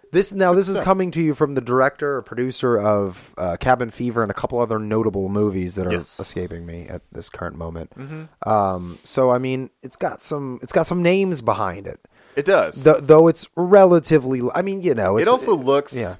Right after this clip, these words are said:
Speaker 2: a little more polished than, um, you know, some of the ones that were a little more, uh,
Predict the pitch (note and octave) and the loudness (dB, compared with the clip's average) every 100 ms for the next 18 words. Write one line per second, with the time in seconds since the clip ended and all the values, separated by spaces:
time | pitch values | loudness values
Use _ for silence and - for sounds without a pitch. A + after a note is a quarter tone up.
0 | _ A#2+ B2 C3 C3 B2 A#2 A2+ G#2+ - | _ -6 -2 0 -2 -2 0 0 -2 -2
1 | G2+ G2 G#2+ A2 - - G#2 G2 F#2 F2+ | 0 0 -2 -6 -16 -16 -8 -4 -4 -6
2 | F2 E2+ _ _ _ _ _ _ F#2 F2+ | -10 -16 _ _ _ _ _ _ -10 -6
3 | F2 E2 D#2+ _ _ _ G2 F2+ D#2 - | -6 -8 -16 _ _ _ -14 -12 -12 -10
4 | A2 G#2 G2 G2 G2 F#2 - - F#2 F2+ | -6 -6 -2 -2 -4 -8 -16 -14 -8 -6
5 | F2+ F2 F2+ F2+ F2 F2 E2+ E2 E2 - | -6 -8 -8 -10 -10 -8 -8 -8 -10 -14
6 | _ _ _ _ _ - F2 E2+ E2 D#2+ | _ _ _ _ _ -14 -10 -8 -8 -12